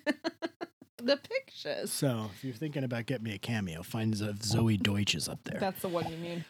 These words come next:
Speaker 2: I'll be forty-one years old, another year closer to death, which is, <laughs> is the way it is. So today,
Speaker 1: <laughs>
Speaker 2: today, um,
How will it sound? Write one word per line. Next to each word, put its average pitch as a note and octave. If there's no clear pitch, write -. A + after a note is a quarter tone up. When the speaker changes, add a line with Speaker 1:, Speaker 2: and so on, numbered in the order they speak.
Speaker 2:
I'll C#4
be F4
forty-one C4
years G#3+
old, F3+
another B3
year A3
closer F3+
to D#3+
death, D3+
which D#3
is, C#3+
<laughs> -
is G#3
the D#3+
way G3+
it -
is. -
So A#3
today, E3
Speaker 1:
<laughs> -
Speaker 2:
today, C#3+
um, A2